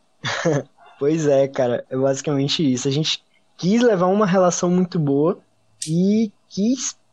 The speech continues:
é, levar um, um projeto de comunicação também muito bacana. A gente tenta sempre, é, responder muito bem e dar toda a assistência pra quem quer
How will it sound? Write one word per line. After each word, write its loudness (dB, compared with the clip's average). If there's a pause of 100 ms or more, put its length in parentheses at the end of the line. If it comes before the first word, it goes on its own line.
(180)
é, 2
levar 4
um, 2
um 0
projeto 2
de -2
comunicação -2
também 0
muito -2
bacana. -2 (200)
A -12
gente -8 (280)
tenta -2
sempre, -2 (120)
é, 2 (420)
responder -2
muito 0
bem 0
e -2
dar 0
toda 0
a 4
assistência -2
pra -4
quem -6
quer 0